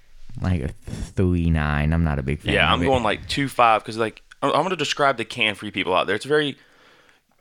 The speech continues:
Speaker 2: oh, if you like, if you know, like, American traditional tattoos, like, thick, bold lines, not much shading, just bold colors.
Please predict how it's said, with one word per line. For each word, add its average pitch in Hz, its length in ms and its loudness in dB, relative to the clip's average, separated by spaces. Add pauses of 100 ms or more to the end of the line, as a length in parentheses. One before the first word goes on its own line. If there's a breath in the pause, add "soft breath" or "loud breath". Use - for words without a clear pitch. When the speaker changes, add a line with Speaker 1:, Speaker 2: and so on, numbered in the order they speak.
Speaker 2:
oh, 147 100 6
if 139 80 0
you 170 100 0
like, 156 200 0
if 160 80 -10
you 156 60 -4
know, 156 140 0
like, 127 100 0
American 127 380 0
traditional 113 440 -2
tattoos, 101 540 -2
like, 95 200 -2
thick, - 280 -4
bold 110 300 0
lines, 104 680 0
not 117 220 -2
much 104 120 -4
shading, 101 440 -2
just 95 220 -10
bold 104 280 -2
colors. 104 420 -4